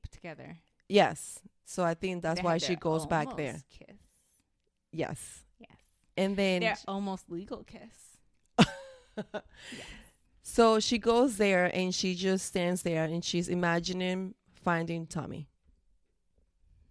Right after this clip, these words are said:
Speaker 2: The end.
Speaker 1: Yeah, that didn't get me as much as it did the first time.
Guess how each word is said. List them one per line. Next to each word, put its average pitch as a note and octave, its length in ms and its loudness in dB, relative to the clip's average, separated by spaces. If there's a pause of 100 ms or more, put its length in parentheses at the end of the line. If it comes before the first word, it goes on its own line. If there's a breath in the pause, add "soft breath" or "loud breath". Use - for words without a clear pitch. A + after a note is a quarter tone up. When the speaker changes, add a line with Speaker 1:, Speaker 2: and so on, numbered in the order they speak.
(300)
Speaker 2:
The F3 260 -6
end. D#3 240 -10 (1700 soft breath)
Speaker 1:
Yeah, E4+ 200 -4
that D4 160 -6
didn't E4 220 -4
get D#4 160 -2
me D4 160 -2
as A#3+ 100 -2
much G#3 240 -6
as F#3 80 -12
it F#3 120 -8
did F#3+ 160 -6
the F#3+ 60 -6
first F#3 300 -6
time. F#3+ 380 -6